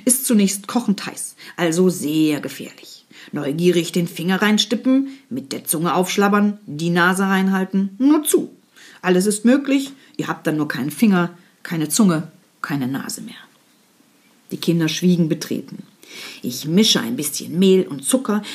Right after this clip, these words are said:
gebe ein wenig von dem flüssigen Süßholzsud dazu, in dem vorher eine Nacht lang meine wunderbaren, wertvollen Kräuter gezogen haben. Zusammengestellt nach einem Rezept meines Urgroßvaters, dem Apotheker, das nie, niemals verändert werden darf.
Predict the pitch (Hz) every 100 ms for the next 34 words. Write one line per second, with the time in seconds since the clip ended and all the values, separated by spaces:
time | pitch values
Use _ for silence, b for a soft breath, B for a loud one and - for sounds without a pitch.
0 | - 180 175 - 127 143 160 151 - 131
1 | - - 269 269 107 - 143 226 226 -
2 | 180 175 - 208 202 202 202 254 247 226
3 | 233 - 262 262 254 277 285 277 240 -
4 | - 208 208 B B - 143 139 202 185
5 | 175 151 147 147 117 151 - - 139 147
6 | - 127 120 175 180 147 139 - - -
7 | _ B B B B B - 302 330 339
8 | 220 - 202 185 151 147 143 139 151 165
9 | - - 120 143 147 - 226 160 151 147
10 | - 143 147 147 151 151 170 160 196 185
11 | 185 180 B - 214 226 285 269 262 214
12 | 214 185 160 165 - - 135 - - -
13 | - - - - -